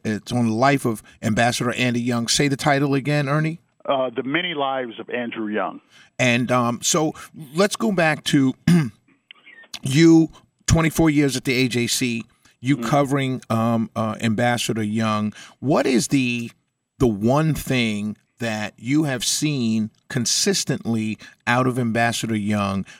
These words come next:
Speaker 1: um, over the twenty years? Uh, not, you know, we know the civil rights stuff. Many, you know, we know the mayor, the, the, the, and, uh, uh,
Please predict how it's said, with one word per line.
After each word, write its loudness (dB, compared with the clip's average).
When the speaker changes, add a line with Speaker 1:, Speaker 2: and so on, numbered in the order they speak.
Speaker 1:
um, -4
over 2
the -4
twenty -2
years? -4
Uh, -6
not, 0
you 2
know, 0
we -2
know 2
the 2
civil 0
rights 0
stuff. -2
Many, -2
you 0
know, -2
we 0
know 2
the 0
mayor, 0
the, -10
the, -8
the, -8
and, -6
uh, -12
uh, -14